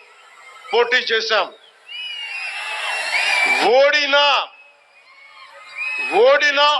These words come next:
అడుగు ముందుకే వేశాం. మనం నిలబడ్డాం, పార్టీని నిలబెట్టాం. మనం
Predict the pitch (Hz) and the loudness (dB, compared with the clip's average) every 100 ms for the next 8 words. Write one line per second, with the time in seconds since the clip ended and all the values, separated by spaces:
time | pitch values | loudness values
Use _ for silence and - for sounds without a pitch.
0 | 233 262 269 277 247 269 269 285 285 277 | -2 -4 -2 -4 -4 -6 -4 -2 -2 -2
1 | 269 254 254 240 190 - - _ - - | -2 -6 -4 -4 -4 -8 -20 _ -20 -20
2 | - - - - - - - 170 247 269 | -20 -20 -20 -20 -18 -16 -6 -2 0 0
3 | 262 240 247 277 285 294 294 311 320 294 | 0 -2 0 0 -2 -4 -2 0 0 -2
4 | - _ _ _ _ _ _ _ _ _ | -12 _ _ _ _ _ _ _ _ _
5 | - - - 311 302 311 302 302 285 269 | -20 -6 0 0 -2 -8 -2 0 0 -2
6 | 277 269 262 262 254 226 - _ _ _ | -2 -2 -4 -4 -2 -2 -6 _ _ _
7 | - - - - - - - - - - | -20 -20 -16 -14 -12 -10 -8 -8 -6 -4
8 | - - - 156 147 - - - - - | -2 0 0 0 0 0 -4 -6 -6 -6
9 | - - - 170 208 277 294 | -6 -8 -2 0 2 2 0